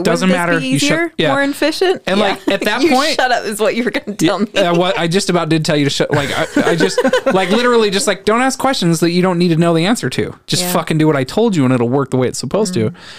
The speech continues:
Speaker 2: And it was something as simple as just, like, put on your ear pro.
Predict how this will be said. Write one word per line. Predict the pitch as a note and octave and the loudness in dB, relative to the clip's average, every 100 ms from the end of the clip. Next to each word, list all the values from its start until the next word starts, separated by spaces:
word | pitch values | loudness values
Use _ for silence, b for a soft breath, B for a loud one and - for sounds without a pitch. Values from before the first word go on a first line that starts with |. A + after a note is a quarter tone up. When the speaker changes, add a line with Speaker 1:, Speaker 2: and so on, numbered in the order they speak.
| B B - | B B -2
Speaker 2:
And | A3 | 0
it | |
was | G#3+ G#3 | 0 0
something | A#3 A#3 A3 | -2 0 -2
as | - | -2
simple | G#3 F#3 | -2 0
as | F3 | 0
just, | F3 - | -2 -2
like, | D3+ - - | -2 -4 -8
put | - D#3+ | -2 0
on | E3+ | 0
your | D#3 C3 | 0 0
ear | D#3 | 0
pro. | D#3 - - | -2 -6 -10